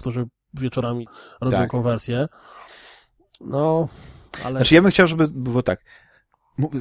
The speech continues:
Speaker 2: znowu, Square Enix stawia takie ultimatum, że jeśli Sleeping Dogs Remastered Edition sprzeda się fenomenalnie, będzie na pewno druga część. I wtedy, okej, rozumiem,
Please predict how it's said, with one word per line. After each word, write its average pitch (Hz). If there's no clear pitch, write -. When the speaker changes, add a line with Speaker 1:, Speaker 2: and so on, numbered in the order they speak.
Speaker 2:
znowu, 127
Square 143
Enix 135
stawia 117
takie 110
ultimatum, 113
że 110
jeśli 127
Sleeping 117
Dogs 110
Remastered 110
Edition 101
sprzeda 127
się -
fenomenalnie, 135
będzie 139
na 127
pewno 117
druga 107
część. -
I 165
wtedy, 156
okej, 113
rozumiem, 101